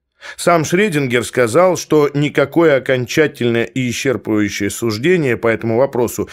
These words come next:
сейчас невозможно. Обыкновенному человеку позволительно оставаться в роли буриданова осла, но, пожалуй, ему все же стоит чаще поворачивать голову в сторону детерминизма.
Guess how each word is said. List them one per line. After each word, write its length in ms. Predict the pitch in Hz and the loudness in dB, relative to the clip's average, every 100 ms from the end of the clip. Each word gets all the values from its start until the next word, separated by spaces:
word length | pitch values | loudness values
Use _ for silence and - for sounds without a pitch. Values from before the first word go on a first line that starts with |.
| - | -12
сейчас 560 | - 135 - 151 - - | -8 -4 0 0 0 -4
невозможно. 840 | 139 139 123 123 110 82 73 64 _ _ _ _ _ - | 0 2 2 0 -2 -4 -10 -16 _ _ _ _ _ -2
Обыкновенному 680 | 123 143 185 208 226 202 185 | 0 2 2 4 4 2 0
человеку 560 | 160 165 202 175 180 - - | 2 4 4 2 -2 -4 -6
позволительно 680 | 151 123 147 180 202 160 160 | -2 0 2 2 0 0 2
оставаться 560 | 143 - 139 175 170 151 | 0 0 2 2 2 -2
в 80 | 131 | 0
роли 360 | 170 170 156 - | 2 2 0 -4
буриданова 800 | - 120 151 139 143 165 151 147 | -6 0 0 2 2 2 2 0
осла, 540 | 135 - 143 123 - _ _ - - | 0 0 0 0 -2 _ _ -20 -4
но, 140 | - | -2
пожалуй, 520 | 123 127 131 208 196 147 | 2 2 4 4 4 2
ему 180 | 135 | -2
все 180 | 120 131 | -2 -2
же 120 | 113 | -2
стоит 420 | 113 - 139 123 - | -2 0 2 0 0
чаще 400 | 165 180 - 156 | 2 2 -2 -2
поворачивать 640 | 135 117 120 110 107 98 | 0 2 2 0 -2 -4
голову 500 | 95 151 160 147 143 - - | 0 2 2 2 -2 -6 -16
в 100 | - | -14
сторону 600 | - 135 143 135 135 127 - | -4 0 2 2 0 -4 -8
детерминизма. 1040 | 117 135 135 117 123 113 104 80 85 78 | -4 -2 0 0 0 0 0 -4 -10 -12